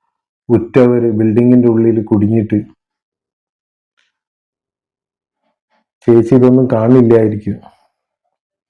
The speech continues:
ഏതായാലും ചേച്ചിക്ക് നല്ല ബുദ്ധി വരട്ടെ. ചേച്ചിക്ക് മനസ്സിലാവും വേദന എന്താന്നുള്ളത്. അപ്പം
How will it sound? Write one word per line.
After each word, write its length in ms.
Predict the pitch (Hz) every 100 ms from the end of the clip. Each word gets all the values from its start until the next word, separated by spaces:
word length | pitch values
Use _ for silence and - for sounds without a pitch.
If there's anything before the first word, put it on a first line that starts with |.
| _ _ _ _ _ _ -
ഏതായാലും 420 | 120 123 131 135
ചേച്ചിക്ക് 360 | 127 127 127 131
നല്ല 280 | 127 123 131
ബുദ്ധി 240 | 127 123
വരട്ടെ. 680 | 127 113 - - 127 120 123 120 _ _ _ _ _ _ _ _ _ _ _ _ _ _ _ _ _ _ _ _ _ _ _ _ _ _ _ -
ചേച്ചിക്ക് 300 | 110 117 127
മനസ്സിലാവും 600 | 123 113 120 120 117 117 - - _ _ _ _ _ _ _ _ _ _ _ _ -
വേദന 460 | 107 107 107 117 120
എന്താന്നുള്ളത്. 800 | 117 107 107 104 104 101 101 107 - _ _ _ _ _ _ _ _ _ _ _ - 123
അപ്പം 340 | 123 127 127